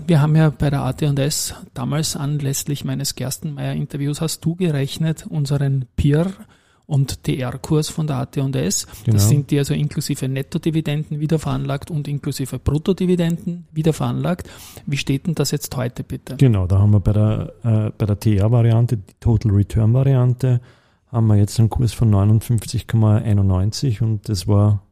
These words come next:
Speaker 2: gestern Abend, äh, hat jetzt die Engine bei uns ausgeworfen, ein neues All-Time-High im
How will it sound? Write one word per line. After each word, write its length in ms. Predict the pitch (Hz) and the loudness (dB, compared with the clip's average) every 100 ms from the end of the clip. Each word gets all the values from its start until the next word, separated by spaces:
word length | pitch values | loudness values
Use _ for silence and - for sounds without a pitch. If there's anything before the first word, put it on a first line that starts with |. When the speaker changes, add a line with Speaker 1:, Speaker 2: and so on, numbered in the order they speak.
| _ _ | _ _
Speaker 2:
gestern 540 | 107 - 120 110 117 | 0 2 4 4 4
Abend, 500 | - 101 98 104 104 | 0 -2 2 2 0
äh, 40 | 104 | 0
hat 600 | 98 98 107 98 101 - | 2 2 0 -2 -2 -4
jetzt 200 | 104 - | -6 -4
die 40 | |
Engine 340 | 98 104 107 104 | 0 2 2 4
bei 60 | |
uns 120 | 104 95 | 2 2
ausgeworfen, 640 | 92 - 117 101 - 104 | -2 -2 0 0 0 0
ein 80 | 98 | 2
neues 480 | 95 95 104 - - - | 2 2 2 -2 -8 2
All-Time-High 560 | 107 - 117 95 101 | 2 4 2 4 4
im 160 | 101 | 4